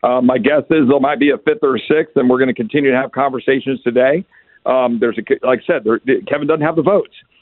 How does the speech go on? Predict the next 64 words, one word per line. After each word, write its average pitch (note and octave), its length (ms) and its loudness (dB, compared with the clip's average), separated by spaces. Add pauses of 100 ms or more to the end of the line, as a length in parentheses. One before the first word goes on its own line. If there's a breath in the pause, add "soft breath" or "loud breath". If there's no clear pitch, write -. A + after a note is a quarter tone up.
(140)
So C#3+ 100 4
we've C#3+ 180 2
gotta D#3+ 200 2
work D#3 280 0
through F3 200 4
and D#3 100 -2
getting G#3 160 0
it - 100 -14
there. G2+ 220 -2
And A2+ 80 0
we're B2+ 100 4
either C#3+ 180 2
gonna B2+ 120 4
get C#3 160 2
it D#3+ 100 -4
there E3+ 200 2
through D#3+ 320 2
fixing E3+ 280 -2
the D#3 80 4
rules E3+ 360 4
and C#3 80 -6
getting D3+ 180 0
it D#3+ 140 -4
to - 40 -10
where D3+ 120 2
we D3+ 80 -4
can C3+ 100 -8
protect D#3 260 -4
the - 60 -2
American D3+ 300 -2
people F#3+ 380 0 (320 soft breath)
and A#2+ 140 0
do C#3+ 140 4
what E3+ 100 2
we D#3+ 140 2
said E3+ 140 0
we F3 100 6
would D#3 80 0
do F3 100 2
to D#3 120 -4
stop E3 240 -2
the C#3+ 80 -2
swamp, E3 340 0 (240 soft breath)
or C#3 140 2
we C#3 80 2
need D#3 160 2
a D#3 40 -12
new D#3+ 160 4
leader, F3+ 220 4
or D#3+ 220 2
both. C#3+ 260 2 (400 soft breath)
But - 80 4
we're B2+ 140 4
working E3 300 0
on E3+ 140 2
it D3+ 100 -4
as A2 100 -8
hard D3+ 240 0
as C#3 80 -8
we D3+ 80 -2
know D3+ 100 2
how C#3 120 2
to C3 100 -2
do. E3+ 320 2